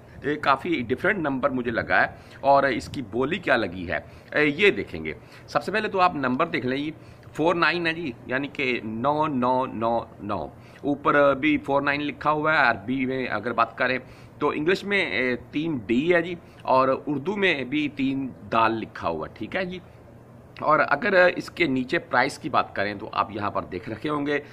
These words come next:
मुबलक आला, ए, नीचे लिखा हुआ है जी छः लाख बीस हज़ार, ठीक जी, छः लाख बीस हज़ार रियाल में भाई ये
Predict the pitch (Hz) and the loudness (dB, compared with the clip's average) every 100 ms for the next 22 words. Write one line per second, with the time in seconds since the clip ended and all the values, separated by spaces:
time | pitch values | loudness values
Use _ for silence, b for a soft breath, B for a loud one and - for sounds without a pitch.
0 | B B - 165 175 196 196 - 131 139 | B B -4 0 4 4 2 0 4 6
1 | 151 156 B B B - 131 131 131 131 | 6 2 B B B 0 4 6 6 4
2 | - 123 135 180 175 - 180 190 190 165 | 0 -2 0 -2 -2 0 2 4 0 -2
3 | 190 - - - - 156 165 202 180 131 | -8 -8 -16 -16 -6 -2 0 2 4 2
4 | 127 104 95 - 143 165 - 123 87 71 | 2 -6 -12 -2 -2 -2 -6 -4 -4 -4
5 | - - 107 85 117 82 B B B B | -8 -12 -10 -4 -4 -4 B B B B
6 | - - 160 170 214 180 131 127 110 92 | -18 -4 0 2 4 6 4 4 -6 -6
7 | 120 151 196 175 165 131 120 117 113 117 | -2 -2 -2 0 4 4 4 4 4 2
8 | 113 98 107 117 120 | 0 2 2 -2 -6